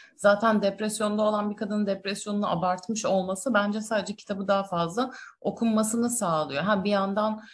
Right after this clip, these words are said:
bu kişilerin gerçekten yaşamış olduğu için, ya onlara zarar verecek bir şey de demiyor. Bence olabilir ya, sence?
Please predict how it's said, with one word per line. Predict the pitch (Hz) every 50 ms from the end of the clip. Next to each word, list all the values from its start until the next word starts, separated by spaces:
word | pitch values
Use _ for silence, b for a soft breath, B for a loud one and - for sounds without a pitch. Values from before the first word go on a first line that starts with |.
| B B B B _ -
bu | 202 208 208
kişilerin | - - - - 214 214 214 208
gerçekten | 202 202 202 208 220 220 214 - - 208
yaşamış | 208 208 202 202 196 - 214 208 208 208 - 220
olduğu | 208 202 208 202 190 208
için, | 208 208 202 - - 220 214 208 208 -
ya | - 220 226
onlara | 233 233 254 269 285
zarar | - - 226 233 247 254 247
verecek | 262 262 247 277 277 -
bir | -
şey | - - 285 285
de | 311 277 269
demiyor. | 311 330 320 254 202 208 220
Bence | 220 220 220 220 220 226 247 262 262
olabilir | 233 226 226 233 233 285 294 381 381
ya, | 330 208 180 185 214 254 254
sence? | - - 233 226 226 226 226 254 302